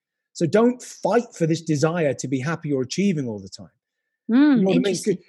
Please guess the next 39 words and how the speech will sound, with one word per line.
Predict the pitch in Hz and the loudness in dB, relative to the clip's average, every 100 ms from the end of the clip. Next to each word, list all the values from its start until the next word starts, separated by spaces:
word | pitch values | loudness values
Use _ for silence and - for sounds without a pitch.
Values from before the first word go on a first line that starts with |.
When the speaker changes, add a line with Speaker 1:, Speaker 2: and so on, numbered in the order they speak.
| _ | _
Speaker 1:
good. | 254 | 4
Well, | 254 | 4
sometimes | 277 269 247 226 | 6 4 4 4
I | |
think | 214 202 | 0 -2
it's | 214 | -2
almost | 214 214 | -2 -2
like | 190 | -2
a | 190 | 2
disease. | 214 165 | 0 2
If | 214 220 | -2 -2
Tony | - 254 208 | -4 0 2
Robbins, | 175 160 156 | 4 2 0
for | - | -2
example, | 143 156 151 143 | 0 0 -2 0
who | 151 156 - | 2 2 2
I, | 151 147 - | 0 0 0
I | 143 139 _ _ - | 0 0 _ _ -4
greatly | 185 233 202 147 | 2 2 4 2
admire | 110 101 107 143 _ _ _ _ | 0 -8 -10 -14 _ _ _ _
and | 147 147 | -2 0
have | 196 196 | 2 0
admired | 147 139 135 | 0 -2 -2
for | - | -2
many, | 143 180 | 0 2
many | 151 127 | 2 -2
years, | 107 131 | -4 -6
in | 151 | -6
fact, | 127 | -4
we | 139 | -2
met | 143 165 170 _ _ _ _ _ - | 0 0 -2 _ _ _ _ _ -6
twenty-five | 233 196 147 113 | 0 0 -2 -4
Speaker 2:
We | 185 | -4
Speaker 1:
years | 107 | -4
ago | 320 | -8
Speaker 2:
did. | 392 - | -10 -6
Speaker 1:
at | 156 | -4
an | 151 | 0
event | 127 147 127 | 2 2 0